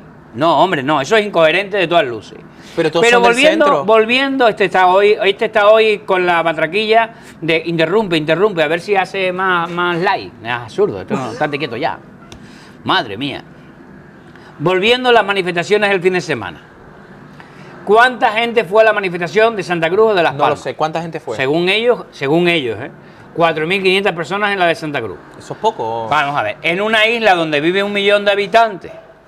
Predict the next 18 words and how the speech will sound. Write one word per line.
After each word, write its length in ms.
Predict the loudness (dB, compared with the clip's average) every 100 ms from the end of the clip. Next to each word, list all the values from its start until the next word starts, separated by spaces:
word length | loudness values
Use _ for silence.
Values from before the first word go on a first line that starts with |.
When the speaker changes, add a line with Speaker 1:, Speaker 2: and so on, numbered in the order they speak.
| _
Speaker 1:
¿eh? 280 | -4 -4 -4 -16 -16 -4
Y 140 | -4
no 100 | -2
sé 140 | -4 -2
cuántos 360 | -2 -2 -6
miles 320 | -4 -2 -2
de 80 | -2
electores, 720 | -2 -4 0 2 2 -4 -10 _ _ _ -8
¿m? 260 | -4 -4 -6 _ -20 -14 -4
En 180 | -2 -2
una 160 | -2 -2
ciudad 380 | 2 4 4
donde 260 | 2 0 0
hay 160 | 0 0
doscientos 640 | -2 -2 -2 -4 -2 -2
diez 220 | 0 -4
mil 380 | -4 -6 -4 -6 -12 -16 -6
electores, 800 | -2 0 -2 2 2 4 0